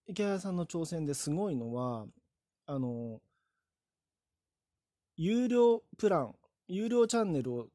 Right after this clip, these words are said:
作りますって言った時に、こうかなり反発があったらしいんですね。あの、まあ、これまで無料で視聴できていたわけですから、それがお金を払った人にだけは、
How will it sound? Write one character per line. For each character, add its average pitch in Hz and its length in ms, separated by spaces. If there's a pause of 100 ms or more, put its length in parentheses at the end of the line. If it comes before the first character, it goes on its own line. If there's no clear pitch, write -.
作 - 200
り 160 100
ま 156 120
す 117 120
っ - 20
て - 120
言 123 100
っ 120 40
た 127 120
時 131 220
に、 117 320 (180)
こ 156 60
う 143 40
か - 140
な 220 100
り 123 60
反 180 240
発 208 240
が 190 100
あ 190 40
っ 180 40
た 139 120
ら 117 100
し - 100
い - 20
ん 113 40
で 110 80
す - 100
ね。 151 200 (1160)
あ 135 120
の、 120 340 (1120)
ま 147 120
あ、 117 120 (500)
こ - 140
れ 170 80
ま 180 140
で 143 120
無 127 200
料 156 240
で 151 220 (600)
視 - 160
聴 151 220
で 147 120
き - 80
て 123 120
い 117 60
た 113 100
わ 113 140
け 117 100
で 104 100
す - 100
か 110 120
ら、 101 220
そ - 180
れ 160 100
が 160 220 (540)
お 151 80
金 202 320
を 202 140 (400)
払 202 280
っ 214 40
た - 220
人 202 240
に 196 140
だ 180 140
け 226 160
は、 220 280